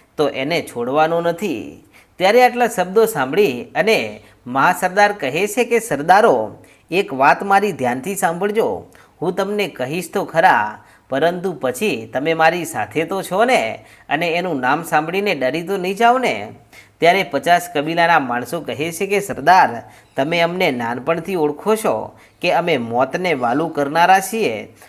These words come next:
પરંતુ પીછેહટ કરવાવાળા છીએ જ નહીં." ત્યારે મહાસરદાર કહે છે કે, "તો સાંભળો, સૌથી પહેલાં તો ગાંગી જ્યારે પેલો માણસને ભોયરામાંથી ખેંચી ગયો,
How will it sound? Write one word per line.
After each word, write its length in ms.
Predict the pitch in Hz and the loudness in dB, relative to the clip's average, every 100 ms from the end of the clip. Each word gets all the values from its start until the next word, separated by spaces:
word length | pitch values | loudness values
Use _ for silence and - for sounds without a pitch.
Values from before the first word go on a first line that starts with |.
| _ | _
પરંતુ 460 | 139 170 185 185 190 | 0 0 -2 -2 -2
પીછેહટ 680 | 139 127 - 180 160 160 - | -2 -8 -4 -2 0 -2 -4
કરવાવાળા 580 | 131 147 151 139 147 | 0 4 4 6 4
છીએ 360 | 139 - 127 151 | 2 -2 -2 -2
જ 80 | 160 | -2
નહીં." 420 | 185 135 110 - - - - _ | -4 -4 -6 -16 -20 -20 -20 _
ત્યારે 260 | - 202 269 | 2 4 4
મહાસરદાર 680 | 214 170 226 226 220 233 226 | 2 2 2 2 2 4 2
કહે 320 | 214 135 196 | 0 -2 -2
છે 140 | 208 | -2
કે, 120 | 240 240 | -2 0
"તો 120 | 247 | 0
સાંભળો, 600 | 240 127 139 214 123 117 113 - _ - | 0 -2 2 2 2 -2 -12 -20 _ -2
સૌથી 320 | 170 180 240 | -2 0 -4
પહેલાં 360 | 240 190 214 220 | 0 4 4 4
તો 120 | 226 | 2
ગાંગી 640 | 139 135 151 214 131 110 | 4 2 2 -2 -4 -6
જ્યારે 360 | 110 120 165 214 | -12 4 4 4
પેલો 260 | 220 220 220 | 2 2 2
માણસને 580 | 151 156 214 208 226 | 2 2 2 -2 -4
ભોયરામાંથી 680 | 160 117 120 151 190 190 208 | -2 0 4 4 4 2 0
ખેંચી 380 | 139 139 135 196 | -4 -8 -6 -2
ગયો, 400 | 220 196 110 107 | 2 2 -2 -8